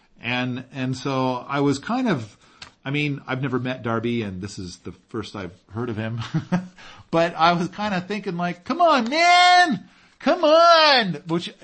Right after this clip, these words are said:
in itself is a fallacy. <laughs> So we were talking about,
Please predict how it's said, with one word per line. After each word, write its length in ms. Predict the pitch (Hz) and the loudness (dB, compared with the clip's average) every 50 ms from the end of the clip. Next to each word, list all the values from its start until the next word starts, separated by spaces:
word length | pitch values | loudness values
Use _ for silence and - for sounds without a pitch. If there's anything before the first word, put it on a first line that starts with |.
| - - | -12 -6
in 120 | 214 208 196 | -4 -2 -2
itself 520 | 180 - - - 247 233 202 - - - | -2 -4 -4 -2 0 0 0 0 -2 -4
is 160 | 156 151 151 | -4 -4 -4
a 40 | 196 | -4
fallacy. 680 | 190 196 202 185 185 175 165 151 - - 98 90 98 _ _ _ - - | -2 0 2 2 2 2 0 -2 -4 -10 -12 -14 -14 _ _ _ -6 -6
<laughs> 180 | 175 175 - - 196 180 - - 190 185 - - 208 202 - - 208 - - - _ - - - - - | -6 -4 -2 -4 -4 -4 -2 -2 -4 -2 0 -2 -2 -2 -2 -4 -6 -8 -8 -8 _ -20 -20 -20 -14 -6
So 120 | - 175 | -2 0
we 160 | 165 202 220 | 2 2 2
were 80 | 247 220 | 0 0
talking 340 | 175 220 240 208 202 214 214 | 2 2 2 2 2 0 -2
about, 320 | 196 170 185 175 - - | 0 2 2 0 0 -2